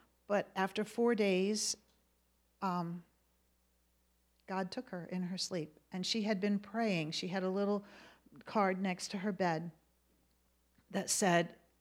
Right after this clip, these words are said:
"I pray the Lord my soul to take. My life is over." And so every night I would pray with her. She'd love the prayers. We would si-, I would sing her to sleep, and,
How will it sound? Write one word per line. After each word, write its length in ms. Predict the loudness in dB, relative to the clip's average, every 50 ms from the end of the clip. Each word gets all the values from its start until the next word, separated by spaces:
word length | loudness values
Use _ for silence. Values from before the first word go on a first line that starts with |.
| _ _ _ _ -20 -20 _ _
"I 100 | -6 -6
pray 280 | -6 -2 2 4 4 6
the 100 | 6 4
Lord 360 | 4 4 4 2 2 0 -2
my 160 | -4 -4 -4
soul 380 | -4 -6 -6 -2 0 0 0 0
to 100 | -2 -6
take. 480 | -8 -6 -6 -4 -4 -4 -6 -10 -20 _ _ _ _ _ _ _ _ _ _ _ _ _ _ _ _
My 180 | -8 -6 -4
life 320 | -2 0 0 0 0 -2 -6
is 140 | -8 -8 -8 -6
over." 480 | -4 -4 -4 -4 -6 -8 -10 -10 -14 -20 _ _ _ -20 -20 -20 -20 -20 -20 -20 -20 _ _
And 140 | -4 -4 0
so 180 | 2 4 4 4
every 320 | 4 2 2 2 4 4
night 360 | 6 6 6 4 2 0 -4 -14 -10 -4
I 80 | -2
would 180 | 0 0 0 -2
pray 200 | 0 0 2 2
with 180 | 2 0 0 0
her. 360 | -2 0 2 2 2 2 0
She'd 260 | -2 -4 -6 -6 -6
love 220 | -4 -6 -6 -6 -6
the 80 | -12
prayers. 500 | -12 -4 -2 0 2 2 2 2 0 -4
We 100 | -6 -6
would 220 | -6 -6 -6 -8 -10 _ _ _ _ _ _
si-, 260 | -6 -6 -2 -2 -2 0 0
I 80 | 0
would 160 | -2 0 -2
sing 240 | 0 0 2 2 2 2
her 160 | 0 -2 -4
to 140 | -4 -8 -8
sleep, 460 | -8 -2 0 0 0 0 0 -6 -18 _ _
and, 260 | -8 -6 -6 -6 -8